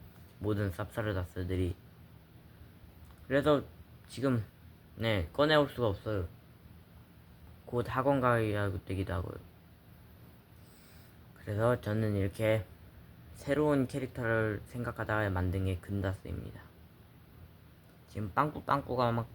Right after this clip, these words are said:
살짝 한 두 개 정도 뚫려 있는데, 빵꾸가 두 개 정도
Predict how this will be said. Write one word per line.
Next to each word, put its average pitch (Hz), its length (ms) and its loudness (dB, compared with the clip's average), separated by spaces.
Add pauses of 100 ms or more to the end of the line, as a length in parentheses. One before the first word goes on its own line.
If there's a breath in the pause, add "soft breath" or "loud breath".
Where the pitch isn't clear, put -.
(120)
살짝 - 340 -6 (560)
한 139 320 0
두 117 140 -8
개 135 160 2
정도 127 300 2
뚫려 131 240 -2
있는데, 104 460 0
빵꾸가 123 340 0
두 107 140 -10
개 107 100 -6
정도 101 260 -8